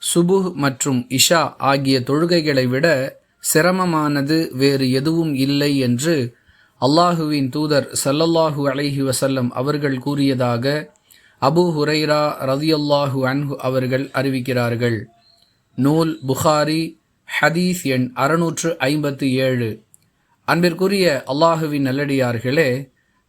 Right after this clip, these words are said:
தொழுகைகளை முறையாக நிறைவேற்றக்கூடிய பெரும்பாலானவர்களுக்கு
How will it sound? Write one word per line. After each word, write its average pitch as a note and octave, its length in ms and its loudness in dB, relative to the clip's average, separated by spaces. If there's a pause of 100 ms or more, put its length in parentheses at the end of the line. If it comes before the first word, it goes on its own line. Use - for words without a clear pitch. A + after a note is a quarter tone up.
தொழுகைகளை F3+ 800 0
முறையாக D#3+ 600 0
நிறைவேற்றக்கூடிய C#3+ 1120 -2 (120)
பெரும்பாலானவர்களுக்கு C#3+ 1300 0